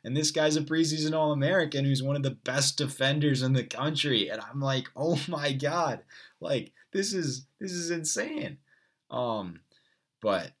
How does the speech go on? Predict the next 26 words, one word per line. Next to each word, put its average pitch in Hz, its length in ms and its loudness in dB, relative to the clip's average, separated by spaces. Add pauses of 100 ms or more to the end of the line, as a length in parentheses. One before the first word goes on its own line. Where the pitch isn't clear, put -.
(300)
yeah, 92 260 0 (100)
th-, 98 300 -8
this 120 180 2
is 135 140 0
gonna 127 240 2
be, 98 440 -2 (640)
this 98 200 -8
is 113 100 -6
gonna 120 180 -2
be 110 140 -2
a 95 60 -2
fun 92 340 -6
team 90 280 -10
to 82 80 -10
watch, 78 540 -8
uh, 80 440 -8
especially 107 500 2
tomorrow. 90 640 -2 (100)
We'll 92 400 -2
see 98 540 -4 (600)
who 113 180 -2
deserves 98 520 0
to 92 60 -8
be 87 200 -6
number 85 340 -6
one. 78 380 -10